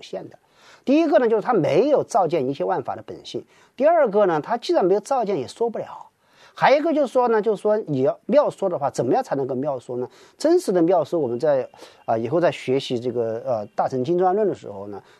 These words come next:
他在后面有一个说法品当中，对于佛陀说法的一种这个特点等等，他有很多很多不共的描述。所以说为什么就是说他一种佛陀的妙说，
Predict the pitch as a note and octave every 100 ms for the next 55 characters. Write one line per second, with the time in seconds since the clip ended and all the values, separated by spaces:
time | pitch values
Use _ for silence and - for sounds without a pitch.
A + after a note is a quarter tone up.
0 | - - G3+ A3+ - G3+ F3 A#2+ A2+ A#2+
1 | D#3+ C#3 C3 G#2+ G#2 B2 C3+ C3 E3+ C3
2 | A#2+ C#3+ C#3+ - - - D3 A#3+ G3+ -
3 | F#3 D3 A2+ B2 B2+ G#2+ G2 - - F#3+
4 | C#3 G#2+ F#2 B2+ C3+ A#2 A2+ A#2+ A2 A2+
5 | F2+ B2 - G2+ G2+ B2 C#3+ G2+ - -
6 | - - C3 - - - - - C4+ E4
7 | D4+ C#4+ F4 E4+ D#4+ F3+ F#3 A3 F3 G#3
8 | A3 - _ _ _ _ - - E4 F4
9 | B3+ C#3+ G3+ F#3 G3 G3+ A3+ F#3 - F#3+
10 | G3